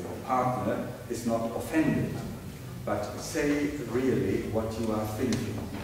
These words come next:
And then we'll see where the difference is between us.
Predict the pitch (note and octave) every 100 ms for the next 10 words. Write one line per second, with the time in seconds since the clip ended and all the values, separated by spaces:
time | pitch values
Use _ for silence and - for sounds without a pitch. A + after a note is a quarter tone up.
0 | - - - - - D3+ B2+ B2+ A#2+ A#2+
1 | - - D#3 G#2 - - - - G#2+ A2
2 | A2+ A#2+ D#3 D#3+ D#3+ - - - F#2 F2+
3 | - - - G#2+ A2+ G#2+ G2+ G2+ - -